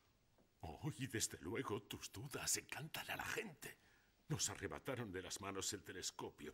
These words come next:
y lo apuntaron hacia sus torturadores. Príncipes, terratenientes, curas. Oh, estos hombres ayudaron a que nuestra ciencia se convirtiera en una era de total pobreza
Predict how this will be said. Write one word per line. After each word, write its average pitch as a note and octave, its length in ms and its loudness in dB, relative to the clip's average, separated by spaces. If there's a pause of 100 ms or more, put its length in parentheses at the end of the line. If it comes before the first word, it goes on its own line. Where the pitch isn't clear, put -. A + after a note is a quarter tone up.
(160)
y C#3 100 6
lo F2 120 -4
apuntaron G#2+ 640 0
hacia - 240 0
sus - 300 2
torturadores. - 840 -4 (320)
Príncipes, D3 800 8
terratenientes, C3+ 920 6 (400)
curas. - 760 8 (540)
Oh, C3+ 420 -2 (580)
estos - 540 4
hombres F2 460 2
ayudaron F#2+ 640 -4
a G2 60 -2
que - 200 2
nuestra F#2 500 2
ciencia - 800 -4 (520)
se - 220 0
convirtiera B2+ 680 2 (720)
en E2+ 160 0
una C3 280 4
era B2+ 220 4
de B2 140 2
total - 460 0
pobreza - 720 0